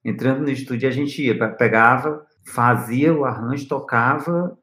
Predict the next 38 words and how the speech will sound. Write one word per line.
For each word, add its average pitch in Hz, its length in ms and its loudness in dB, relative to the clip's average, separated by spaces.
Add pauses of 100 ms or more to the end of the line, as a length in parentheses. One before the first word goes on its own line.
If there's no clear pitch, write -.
(240)
e, 131 400 -6
e 131 60 -6
gravava, 107 600 -4
entendeu? 92 360 -12
A - 40 -20
gente - 260 -20
teve 90 200 -14
mais 95 180 -8
um, 92 260 -8
foi, 117 300 -10
foi, 127 160 -14
o 120 60 -14
processo 120 520 -4
foi 131 240 -4
esse, 165 220 -8
assim, - 280 -12
né? 87 240 -8 (220)
É, 87 360 -2
e 92 180 0
eu, 110 460 0
eu 123 320 -2
queria 127 420 0
muito 160 800 0 (360)
não 143 220 0
tocar 147 440 -2
muito. 117 340 -2 (340)
<laughs> 123 260 -12
Era 123 140 -4
o 117 60 -6
que, 120 100 -10 (480)
era 127 280 0
o 107 60 0
que 143 100 -2
eu 127 100 -2
tinha 147 160 2
na 151 80 2
minha 151 160 0
cabeça, 113 600 -4